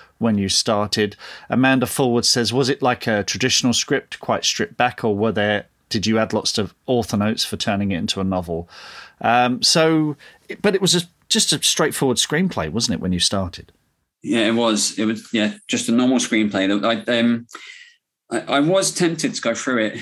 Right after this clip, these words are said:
Speaker 2: on the week leading up and make lots of notes, but I, I felt like that was cheating, basically. So I printed it out, I put it on my desk,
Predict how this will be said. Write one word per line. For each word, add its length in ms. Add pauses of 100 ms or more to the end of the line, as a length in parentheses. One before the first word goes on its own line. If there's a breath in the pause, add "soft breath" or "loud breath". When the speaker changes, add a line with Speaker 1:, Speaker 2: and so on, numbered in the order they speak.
(180 loud breath)
Speaker 2:
on 120
the 60
week 240
leading 240
up 180
and 180
make 240
lots 200
of 120
notes, 340
but 140
I, 320
I 40
felt 120
like 120
that 140
was 140
cheating, 440
basically. 380
So 320
I 60
printed 320
it 80
out, 340
I 80
put 140
it 60
on 60
my 120
desk, 500